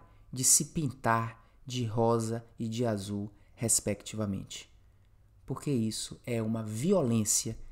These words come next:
em relação ao paciente. Vamos nos colocar na pele do paciente, tendo sempre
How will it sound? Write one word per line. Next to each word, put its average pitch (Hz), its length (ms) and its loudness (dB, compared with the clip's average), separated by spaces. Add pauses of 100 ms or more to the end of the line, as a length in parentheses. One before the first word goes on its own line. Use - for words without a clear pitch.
(160)
em 120 80 -2
relação 110 500 -2
ao 98 80 -2
paciente. - 760 -6 (2250)
Vamos 135 560 2
nos 117 160 -2
colocar 110 420 0
na 104 80 -2
pele 175 260 0
do 180 120 -6
paciente, 170 760 -4 (480)
tendo 131 300 6
sempre - 520 -4